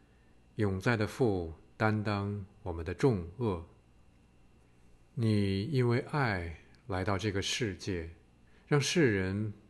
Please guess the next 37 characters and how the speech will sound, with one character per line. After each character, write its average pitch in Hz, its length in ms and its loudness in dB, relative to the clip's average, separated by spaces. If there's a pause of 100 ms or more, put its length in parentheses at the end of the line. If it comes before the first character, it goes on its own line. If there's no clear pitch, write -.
(120)
不 110 100 -2
会 113 160 2
因 104 100 0
为 107 140 0
罪 104 480 0 (260)
而 90 140 -4
毁 82 400 -6
灭。 95 260 -2 (1300)
你 95 300 0
是 107 160 0
我 98 140 2
们 92 160 -2
所 104 180 -2
有 101 160 2
问 104 260 0
题 101 140 -6
的 95 100 -4
答 85 140 -4
案， 87 460 -4 (720)
让 107 100 0
世 104 300 2
人 90 380 -4 (320)
有 92 120 -4
真 120 280 0
正 113 120 0
的 95 80 -2
平 95 360 -4
安 113 440 -4 (160)
和 - 140 -6
喜 82 320 -6 (140)
乐。 87 260 -4 (1600)
今 120 260 2
天 110 640 0
是 - 180 -6
圣 98 220 -2
诞 90 180 -4
节， 82 440 -8